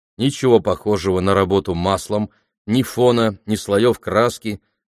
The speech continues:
только тело рыбы в середине холста, намеченное сероватыми мазками, похожими на разбавленные чернила. Даже контуры не были очерчены точно, будто рыба каким-то образом одновременно появлялась и исчезала.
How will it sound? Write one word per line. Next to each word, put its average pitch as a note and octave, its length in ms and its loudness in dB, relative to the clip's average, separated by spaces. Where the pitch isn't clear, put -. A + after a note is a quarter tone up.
только B2 360 2
тело B2+ 340 2
рыбы A#2+ 360 0
в G#2+ 60 -8
середине G#2+ 500 0
холста, A2 680 -2
намеченное G#2+ 680 0
сероватыми G2+ 720 2
мазками, G#2+ 600 0
похожими A2 560 2
на G#2+ 160 4
разбавленные G2+ 760 2
чернила. E2 600 -6
Даже B2+ 320 2
контуры G#2 540 2
не G2 180 2
были F#2 160 2
очерчены F#2+ 720 -2
точно, B2 560 -2
будто G#2+ 400 -2
рыба A2 320 0
каким-то A2 480 -2
образом A2 560 2
одновременно G2+ 880 0
появлялась F#2+ 720 -2
и G2 140 -8
исчезала. D#2+ 680 -8